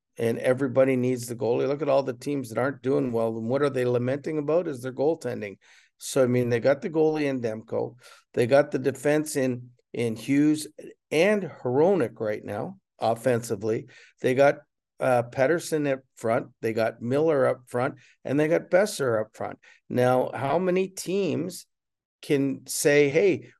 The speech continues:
we've got six really, really good players on our team,"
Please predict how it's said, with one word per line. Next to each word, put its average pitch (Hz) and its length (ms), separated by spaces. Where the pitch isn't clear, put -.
we've 139 420
got 135 400
six - 720
really, 143 640
really 135 440
good 143 320
players 131 580
on 127 140
our 120 160
team," 120 340